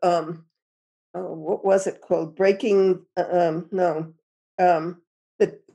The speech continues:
the subtitle was, uh, The Failure of Twentieth Century Revolutions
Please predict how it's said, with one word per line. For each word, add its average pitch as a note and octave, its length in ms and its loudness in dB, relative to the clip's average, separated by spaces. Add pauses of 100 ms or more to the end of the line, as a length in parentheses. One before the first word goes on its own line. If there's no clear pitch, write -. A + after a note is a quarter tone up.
the G3 80 2
subtitle A3+ 840 2
was, F#3 540 -2 (480)
uh, F#3 320 2 (640)
The G3 100 0
Failure A#3 540 6
of G3 160 -8
Twentieth G#3 460 0
Century G3+ 440 -4
Revolutions F3+ 960 -2